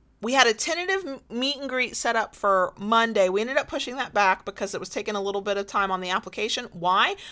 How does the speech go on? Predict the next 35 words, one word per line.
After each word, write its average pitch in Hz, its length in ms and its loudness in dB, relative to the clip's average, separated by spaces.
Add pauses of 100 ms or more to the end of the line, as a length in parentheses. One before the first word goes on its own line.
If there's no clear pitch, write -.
(140)
Because 285 240 -4 (160)
I 453 340 4
put 247 420 4
the 214 120 -2
wrong 214 320 6
number 170 280 -2
for 156 220 -4
a 147 60 -4
personal 139 460 -8
reference. - 720 -10 (640)
It 247 120 4
would 285 120 8
have 339 140 0
been 330 140 -2
done 302 200 2
sooner 247 560 2 (420)
if - 120 -20 (140)
I 403 320 10
hadn't, 220 440 2
uh, 170 520 -2 (280)
fat-fingered 180 760 -4 (120)
my 170 120 -8
damn 156 220 -6
keyboard. - 420 -16 (420)
'Cause 247 160 4
I, 247 100 12
of 214 160 0
course, - 240 2
did 226 220 -4
the 202 80 2
<laughs> - 80 2
application - 420 -4
on 156 80 -4
my 120 140 -10
phone. - 260 -14